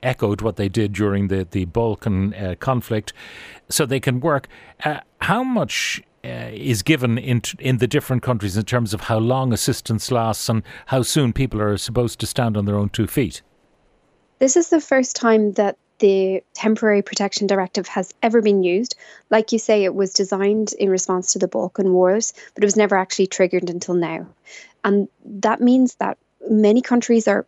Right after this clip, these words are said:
Speaker 2: kind of making it up as they go along. They're figuring it out as they go. Um, and it also depends on how long this conflict is gonna last for. In, in, uh,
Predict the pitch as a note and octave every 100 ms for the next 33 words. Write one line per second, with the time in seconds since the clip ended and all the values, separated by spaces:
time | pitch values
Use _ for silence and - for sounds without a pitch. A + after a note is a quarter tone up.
0 | - - C#4 C#4+ B3+ - _ _ _ -
1 | G#3 G3+ G#3 G3+ F#3+ F#3 - F#3+ F#3+ F#3+
2 | F3+ E3 E3+ G#3 G3+ A#3+ A#3 A#3 G#3+ G3+
3 | F#3+ - - G3 - F#3 F#3 E3 E3 _
4 | - - - - F#3 F#3+ - G3+ G#3 -
5 | _ - - - - - - - - -
6 | - - A3 A#3 A#3+ B3 A3 G#3+ - G#3
7 | A#3+ B3+ - G3+ G3 G3 G3 F#3+ F#3+ F#3
8 | - - F#3 - - - F3 D#3+ E3+ F#3+
9 | - E3 - - _ - - _ _ -
10 | G#3 G#3 - - G#3 G#3 G3+ G3 G3 F#3+
11 | -